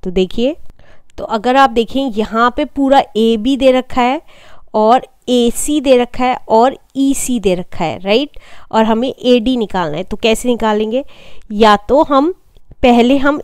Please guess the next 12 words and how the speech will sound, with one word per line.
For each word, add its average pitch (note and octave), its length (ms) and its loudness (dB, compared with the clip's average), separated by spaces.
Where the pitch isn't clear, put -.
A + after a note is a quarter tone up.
एई C4+ 380 2
निकाल D4+ 360 4
लें D#4+ 120 -2
तो C4 100 0
हम C4+ 180 0
डायरेक्टली C4 580 0
एडी B3+ 300 2
निकाल C#4+ 320 0
सकते C#4 240 -10
हैं। - 420 -10
तो C#4+ 100 0
हमने A#3 520 0